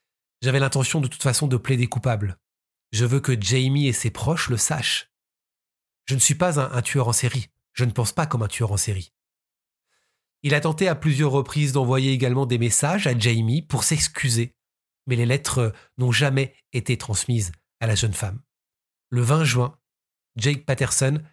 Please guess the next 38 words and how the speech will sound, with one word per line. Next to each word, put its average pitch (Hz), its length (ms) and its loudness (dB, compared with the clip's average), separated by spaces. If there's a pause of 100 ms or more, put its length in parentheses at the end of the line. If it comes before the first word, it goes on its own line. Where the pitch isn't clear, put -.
(580)
est 131 440 -2
officiellement 135 680 -2 (600)
enregistré 123 760 0 (120)
comme 127 160 0
étant 131 360 -2 (160)
un 117 80 -4
délinquant 117 480 0
sexuel. 98 440 -6 (1400)
En 131 180 2
août 147 180 2
deux 147 120 0
mille 143 180 2
dix-neuf, 143 540 0
alors 127 220 0
qu'il 127 120 -2
est 127 140 0
emprisonné, 127 540 0
Jake 131 340 0
va 120 120 2
se - 140 0
battre 127 380 0
avec 113 240 0
un 107 100 2
codétenu, 135 720 2
un 143 80 0
codétenu 151 500 0
qui, 135 320 -2
qui - 160 -4
lui 135 120 2
posait 156 320 0
des 139 120 0
questions 160 440 -2
en 135 40 0
fait, 127 240 -2
hein, 120 120 0
sur 113 340 -2
son 123 180 0
affaire. 139 480 0